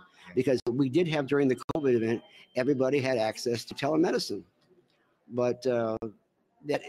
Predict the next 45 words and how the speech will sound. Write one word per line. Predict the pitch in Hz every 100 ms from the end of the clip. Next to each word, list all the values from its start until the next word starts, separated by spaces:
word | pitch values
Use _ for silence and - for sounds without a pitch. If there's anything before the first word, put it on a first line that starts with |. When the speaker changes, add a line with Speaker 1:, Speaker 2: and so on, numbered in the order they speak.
| - 139
Speaker 2:
that, | 127
that | 139 131
went | 135
away, | 127 131 156
of | 117
course, | - 113 117
when | 120
the | 117
governor | 110 110 113
stopped | - 135 165 -
that. | 104 113 _ _ - _
And | 135 147 -
now | 180
we | 151
were | 147
trying | 127 131 131
to |
get | 123 113 127 -
at | 110 101
that | 110 113 _ -
telemedicine | 131 117 120 117 - 110
back, | 104 98 87 - _ -
in | 160
part | 139 170 170 - -
for | 127 -
every | 165 156 156
other | 151 139 135
appointment | 120 139 131 123 -
after | 123 - - 135
the | 127 120 107
initial | 123 135 - -
exam. | 113 120 101
The | 98
initial | 127 185
exam | 170 131 139
will | 127
still | 107 156
have | 160
to | 160
be | 156
in | 151
person, | 139 131 - - _ - _ -
but | 113
after | 131 123 120
that, | 123 185